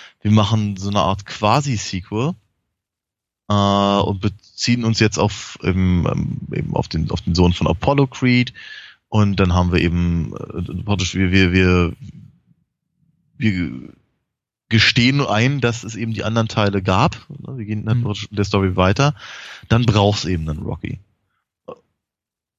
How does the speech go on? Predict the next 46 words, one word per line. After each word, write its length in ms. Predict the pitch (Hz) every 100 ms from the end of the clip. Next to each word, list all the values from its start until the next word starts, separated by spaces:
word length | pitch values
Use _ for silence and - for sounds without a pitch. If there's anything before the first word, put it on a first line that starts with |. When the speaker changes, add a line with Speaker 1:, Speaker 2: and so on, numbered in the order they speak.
| -
Speaker 1:
Und 140 | 110
wenn's 240 | 117 160 156
eben 200 | 127 123
nur 140 | 120
als 180 | 107 107
Bindeglied 540 | 117 131 117 104 104
ist 280 | - 104 -
zu 220 | - 117 110
der, 440 | 104 101 98 -
zu 200 | - - 107
der 120 | 98
früheren 520 | - 104 95 92 90
Geschichte. 520 | 87 - 80 - - - _ _ _ _ _ _ 104
Ähm, 720 | 98 95 92 95 95 95 92 _ _ _ _ _ -
das 220 | 104 110
ist 80 | 110
halt, 120 | 123 117
glaub 140 | 110
ich, 80 | 104 95
das 160 | 131
ist, 180 | 135 117
das 80 | 117
ist 100 | 117
wirklich 180 | 117 123
schwer 240 | - 117
zu 180 | - 107
beurteilen, 360 | 101 135 92 87
weil, 80 |
wie 40 | 92
gesagt, 140 | 110
du 40 | 98
kannst 340 | - 127 -
nat-, 100 | 92 - - -
das, 220 | - - - -
du, 100 | 110
ganz 180 | 107 117
ehrlich, 280 | 117 90 - - - -
der 80 | 110
Film 320 | 131 151 151
selber 440 | 104 123 147 143 -
hätt-, 180 | 120 - _ -
hätte 200 | 113 131
Rocky 600 | - 85 78 110 113 127
so 260 | 113 117 123
nicht 200 | 123 -
gebraucht. 640 | 95 101 98 80 -